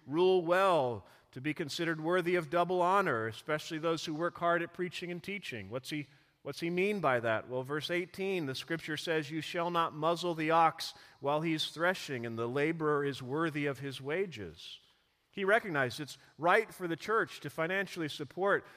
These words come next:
some of those who served as elders among them. But ministry was never a means for financial gain to Paul.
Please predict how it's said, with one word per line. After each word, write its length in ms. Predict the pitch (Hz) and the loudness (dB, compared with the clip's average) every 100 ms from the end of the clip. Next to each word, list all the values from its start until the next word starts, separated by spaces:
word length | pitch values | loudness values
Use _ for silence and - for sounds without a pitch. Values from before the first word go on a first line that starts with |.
| - | -12
some 240 | - 180 | -4 0
of 120 | 180 160 | 2 4
those 260 | 175 156 | 2 2
who 140 | 170 147 | -2 -4
served 440 | - 175 196 147 | -2 0 0 0
as 220 | 131 120 - - - | -2 -4 -12 -20 -4
elders 500 | 160 190 180 156 127 | 2 4 4 0 0
among 460 | 131 131 165 220 170 | -4 -2 -4 -4 -8
them. 420 | 110 92 90 87 _ _ _ _ _ - | -8 -8 -12 -16 _ _ _ _ _ -2
But 180 | 165 160 | -2 2
ministry 500 | 208 226 - 208 185 | 2 2 0 0 2
was 240 | 165 143 | 0 -2
never 480 | 165 196 214 220 220 | 0 2 4 4 4
a 160 | 185 | 2
means 640 | 175 165 185 190 185 180 - | -2 -2 0 0 0 -2 -4
for 200 | 180 170 | -2 -2
financial 680 | 170 160 165 170 160 160 139 | 0 0 2 0 -2 -4 -2
gain 340 | 143 143 139 | -2 -2 -4
to 140 | 131 | -8
Paul. 400 | 110 107 90 82 | -12 -12 -12 -14